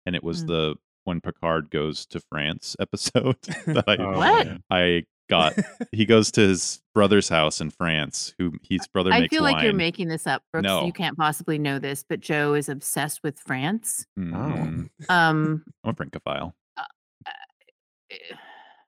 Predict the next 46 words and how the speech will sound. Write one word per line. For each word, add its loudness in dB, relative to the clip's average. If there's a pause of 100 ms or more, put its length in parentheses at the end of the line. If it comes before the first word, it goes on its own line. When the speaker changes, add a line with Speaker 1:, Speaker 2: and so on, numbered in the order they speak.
(260)
Speaker 1:
<laughs> -4 (960)
I 2
file 0
Speaker 3:
Yeah, 4
Speaker 1:
it. 0
Speaker 3:
so -2
Speaker 2:
is 6
Speaker 3:
w- 4
Speaker 2:
there 6
really 8
an 6
episode 0
where 0
Picard -4
goes -6
to -8
France? -6
I -4
have 0
to 2
vet. -2 (100)
I -2
have -6
to -8
check. -12 (120)
Speaker 1:
Oh, -2
yeah. 0
Speaker 3:
Absolutely, -8
absolutely. -4
Speaker 2:
Okay, -4
Speaker 3:
And -4
it, -2
Speaker 2:
okay, -4
Speaker 3:
and -2
it -8
Speaker 2:
okay. 2
Speaker 3:
brings 0
up 0 (100)
the -8
great -2
paradox -2
of -12
Next -8
Generation, -6
which -8
is, -6